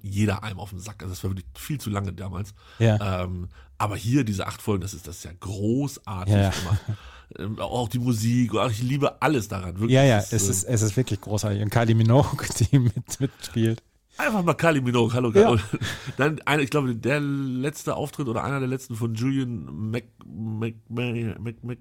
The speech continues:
Speaker 1: wie heißt er? Der
Speaker 2: Julian
Speaker 1: von
Speaker 2: McMahon.
Speaker 1: Mac-, Julian McMahon, nicht mit Vince zu verwechseln. Ähm, der ist kurz danach leider gestorben.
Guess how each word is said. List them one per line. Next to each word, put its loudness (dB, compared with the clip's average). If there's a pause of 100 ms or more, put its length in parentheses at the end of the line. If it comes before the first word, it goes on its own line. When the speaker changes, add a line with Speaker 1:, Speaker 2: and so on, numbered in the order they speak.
Speaker 1:
wie -4
heißt -6
er? -4
Der -4
Speaker 2:
Julian 10
Speaker 1:
von 4
Speaker 2:
McMahon. 6 (400)
Speaker 1:
Mac-, -8
Julian -4
McMahon, -4 (100)
nicht -6
mit -6
Vince -4
zu -8
verwechseln. -4 (380)
Ähm, -2
der 0
ist -2
kurz -4
danach -2
leider 0
gestorben. -4